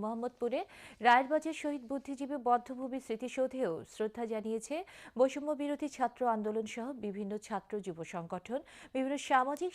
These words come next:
সাংস্কৃতিক, রাজনৈতিক দল ও সাধারণ মানুষ। শ্রদ্ধা জানান মুক্তিযুদ্ধ বিষয়ক উপদেষ্টা ফারুকী আজম। এ সময় বিভিন্ন দল ও নাগরিক সমাজের পক্ষ থেকে ঐক্য এবং সমতা ও সুশাসনের বাংলাদেশ বিনির্মাণের প্রত্যাশা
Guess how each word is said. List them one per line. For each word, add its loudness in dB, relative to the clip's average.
সাংস্কৃতিক, -2
রাজনৈতিক 0
দল 4
ও 0
সাধারণ -4
মানুষ। -8
শ্রদ্ধা 4
জানান 4
মুক্তিযুদ্ধ -2
বিষয়ক -2
উপদেষ্টা -2
ফারুকী 0
আজম। -6
এ 0
সময় 0
বিভিন্ন 0
দল 12
ও 6
নাগরিক 6
সমাজের 0
পক্ষ 2
থেকে -2
ঐক্য -2
এবং -4
সমতা 4
ও 0
সুশাসনের -2
বাংলাদেশ 2
বিনির্মাণের -2
প্রত্যাশা 4